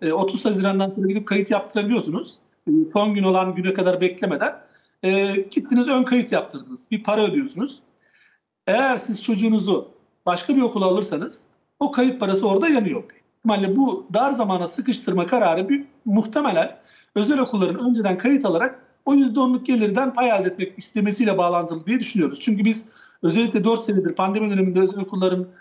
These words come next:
haksız uygulamalarıyla ilgili mücadele ediyoruz ve burada bir iyi niyet olmadığını gözlemliyoruz. Hep ticari baktıklarını gözlemliyoruz. Bu karar Milli Eğitim'in kararı değil.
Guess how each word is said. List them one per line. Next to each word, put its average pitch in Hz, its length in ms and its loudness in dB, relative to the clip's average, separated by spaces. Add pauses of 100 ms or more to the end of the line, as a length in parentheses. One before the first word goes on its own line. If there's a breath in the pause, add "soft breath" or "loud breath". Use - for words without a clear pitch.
(100 soft breath)
haksız 165 340 -2
uygulamalarıyla 185 440 2
ilgili 165 140 -2
mücadele 190 380 2
ediyoruz 185 280 0
ve 208 160 0
burada 196 440 0 (360 loud breath)
bir 302 260 0
iyi 247 240 4
niyet 262 200 2
olmadığını 254 500 2
gözlemliyoruz. 139 800 -2
Hep 269 180 -2
ticari 208 400 2
baktıklarını - 480 -4
gözlemliyoruz. 165 680 -2 (260 soft breath)
Bu 202 80 0
karar 226 260 2
Milli 220 240 2
Eğitim'in 240 320 0
kararı 233 360 0
değil. 226 200 -2